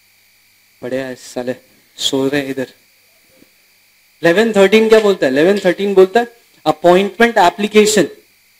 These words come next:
shall be disposed of by arbitration institution within thirty days।"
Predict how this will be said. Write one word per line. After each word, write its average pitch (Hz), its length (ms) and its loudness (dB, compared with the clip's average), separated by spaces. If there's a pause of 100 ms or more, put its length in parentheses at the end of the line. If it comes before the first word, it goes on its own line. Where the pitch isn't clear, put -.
(280)
shall 185 280 2
be 208 60 2
disposed 208 600 0
of 165 140 0 (840)
by 208 380 4
arbitration 208 580 -4
institution 185 520 -8
within 180 320 2 (840)
thirty 170 220 4
days।" 151 220 4